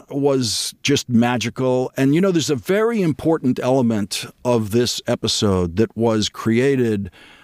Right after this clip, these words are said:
by the genius Richard Schiff. Richard said to me, after he'd read the script, uh, and we did the read-through, Richard said to me, um, "So Toby knows."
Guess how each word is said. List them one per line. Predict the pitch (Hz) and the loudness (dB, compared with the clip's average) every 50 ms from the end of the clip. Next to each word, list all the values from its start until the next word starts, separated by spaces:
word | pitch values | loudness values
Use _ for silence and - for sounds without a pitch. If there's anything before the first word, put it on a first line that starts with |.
| _ _ _ _ | _ _ _ _
by | 117 92 90 107 107 110 110 110 113 107 | -8 -2 0 2 2 2 2 2 0 0
the | 92 92 98 | 0 0 -2
genius | 85 90 107 117 120 117 117 113 113 101 - - - - - _ | 0 2 2 4 4 4 2 0 -2 -2 -4 -6 -8 -8 -8 _
Richard | 107 104 95 - - 98 85 | 0 0 0 0 -4 -4 -4
Schiff. | - - - - - - - - - _ _ _ _ _ _ | -4 -4 -6 -8 -10 -12 -14 -16 -16 _ _ _ _ _ _
Richard | 120 123 151 196 - - - 220 165 - | 2 4 4 4 2 0 -2 -2 -2 -2
said | - - 123 110 95 - | -2 0 0 0 0 -2
to | 92 | -2
me, | 85 82 80 78 - - - _ _ _ _ _ _ | -4 -4 -6 -10 -14 -16 -20 _ _ _ _ _ _
after | 117 120 117 - - 113 92 | 0 0 0 0 -2 -2 0
he'd | 104 110 101 95 90 - - _ | 0 0 0 0 -2 -6 -6 _
read | 113 113 110 101 92 | 2 2 2 2 2
the | 92 | 0
script, | - - - 160 156 131 - - - - - - _ _ _ _ _ _ | -2 -2 -2 -2 -2 0 -2 -4 -10 -14 -20 -20 _ _ _ _ _ _
uh, | 110 107 104 | -4 -2 -2
and | 104 101 101 | 0 0 0
we | 101 98 | 0 0
did | 95 90 90 | -2 -4 -4
the | 92 | -2
read-through, | 98 135 165 156 - - - 90 | 0 0 0 0 -2 -6 -8 -6
Richard | 95 104 113 - - 113 104 - | -2 -2 -2 -2 -2 -4 -4 -2
said | - 107 101 90 - | -2 -2 -2 -2 -2
to | - 95 | -2 0
me, | 92 92 92 92 90 | 0 0 0 0 0
um, | 90 90 90 87 87 85 - _ _ _ | 0 0 0 -2 -2 -4 -6 _ _ _
"So | - - - 123 113 | -4 2 2 4 2
Toby | - - 151 165 151 127 123 | 4 2 2 2 2 2 2
knows." | 117 117 123 120 98 - - - - - - | 2 2 2 0 -4 -6 -10 -10 -10 -10 -10